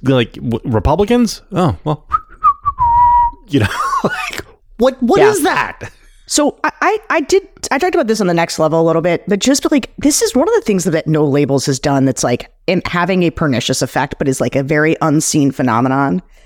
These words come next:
Speaker 2: is that they're going to people like Manchin and like Hogan and like Huntsman and a bunch of these people, and they're being like, "You could be president. Like, don't we think Joe Biden is terrible? Don't we, and we know Donald Trump is terrible, and, like,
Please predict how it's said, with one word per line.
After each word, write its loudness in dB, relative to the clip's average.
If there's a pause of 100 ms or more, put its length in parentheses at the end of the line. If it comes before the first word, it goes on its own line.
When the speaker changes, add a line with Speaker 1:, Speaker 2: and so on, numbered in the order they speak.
(240)
Speaker 2:
is 0
that -2
they're 4
going 2
to -2
people 0
like 0
Manchin 2
and 2
like 0
Hogan 2
and 0
like 0
Huntsman 0
and 0
a -2
bunch -2
of -14
these -8
people, 0
and 2
they're 0
being 2
like, -2 (240)
"You 2
could 0
be 0
president. -6 (460)
Like, 0 (200)
don't 2
we 4
think 0
Joe 2
Biden 0 (120)
is -2
terrible? 2 (220)
Don't 0
we, 2 (140)
and 0
we 2
know 2
Donald 0
Trump -2
is 0
terrible, 2
and, 2
like, 0